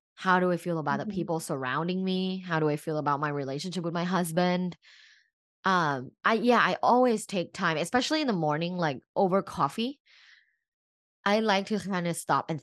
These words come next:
Speaker 1: think about my life a little bit, like, ten minutes.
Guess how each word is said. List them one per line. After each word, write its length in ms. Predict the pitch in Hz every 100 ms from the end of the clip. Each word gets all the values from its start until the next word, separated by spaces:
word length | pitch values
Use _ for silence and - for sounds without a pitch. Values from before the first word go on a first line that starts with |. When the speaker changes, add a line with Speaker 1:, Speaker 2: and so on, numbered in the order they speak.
| -
Speaker 1:
think 300 | 147 139 127
about 460 | 156 147 135 127 147
my 200 | 143 117
life 320 | 95 82 147
a 60 | -
little 240 | 139 135
bit, 240 | 131 85 -
like, 300 | - 147 92 -
ten 220 | - 175
minutes. 440 | 147 135 - -